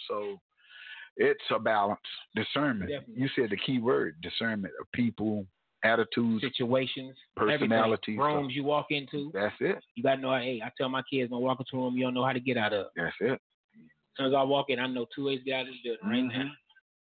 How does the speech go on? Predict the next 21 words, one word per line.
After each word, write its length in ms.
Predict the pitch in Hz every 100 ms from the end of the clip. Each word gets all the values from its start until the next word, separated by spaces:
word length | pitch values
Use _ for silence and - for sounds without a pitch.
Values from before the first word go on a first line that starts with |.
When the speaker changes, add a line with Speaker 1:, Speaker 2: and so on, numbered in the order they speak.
| - - - -
Speaker 1:
I, 300 | - 156 170
you 160 | 139 160
know, 380 | 143 120 110 98 107
I, 240 | 131 104
I'm 80 | 180
pretty 260 | - 165 117
good. 360 | 110 139 135
I, 100 | 127 110
I, 160 | 95 110 98 113
I'm 180 | 123 107
a 80 | -
people 320 | 208 214 127 107
person, 600 | 127 110 - 98 95 107
so 80 | 104
Speaker 2:
Mm-hmm. 140 | 101 101
Speaker 1:
I'm 0 |
around 300 | 120 135 113
a 60 |
lot 340 | 98 107 123 110
of 60 | -
people, 480 | 139 120 - 87